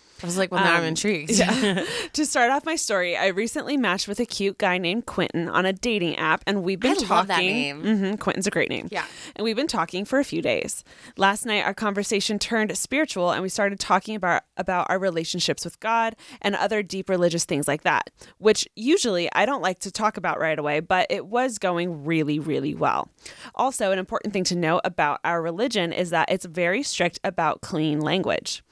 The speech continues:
Speaker 2: I also had a rehearsal last night for a ballroom dance piece that I'm doing with my friend Chandler. But when our rehearsal ended, Chandler offered another one of our friends a ride home, and not me.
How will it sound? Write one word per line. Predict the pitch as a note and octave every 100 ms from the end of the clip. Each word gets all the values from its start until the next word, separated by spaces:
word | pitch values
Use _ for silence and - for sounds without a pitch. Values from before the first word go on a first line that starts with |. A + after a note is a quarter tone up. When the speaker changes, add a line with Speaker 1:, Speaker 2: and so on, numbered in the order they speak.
| _ - - -
Speaker 2:
I | F#3+
also | - A#3 D4+
had | C4 A3 G3
a | F#3+
rehearsal | F3+ A3+ B3+ G#3+
last | E3 E3 D#3+
night | E3 -
for | G3 F#3 -
a | E3+
ballroom | D#3 F#3 G#3 A3+ B3+ B3
dance | F#3+ E3+ D3+
piece | - E3 C#3+ - - -
that | -
I'm | F#3+ F#3
doing | E3+ E3
with | E3 E3+
my | E3
friend | D#3+ D3 D#3+
Chandler. | - C#4 A3+ - - - - -
But | A3 -
when | F3+ G#3 G3
our | G3+
rehearsal | F#3 F#3+ C#4+ C#4+ D4+
ended, | F#3+ F3 D#3 -
Chandler | - A#3 B3 C#4+ -
offered | F#3 F#3 F#3+ -
another | G3 G3+ G#3 A3+ D4 D4+
one | G#3+ F3+
of | F3+ F3+
our | F#3
friends | - F3 E3 -
a | E3+
ride | D3 C#3+
home, | F3 C#3 C#3+ D#3 _ _
and | G#3+ G3
not | D3+ G#3
me. | A3+ C3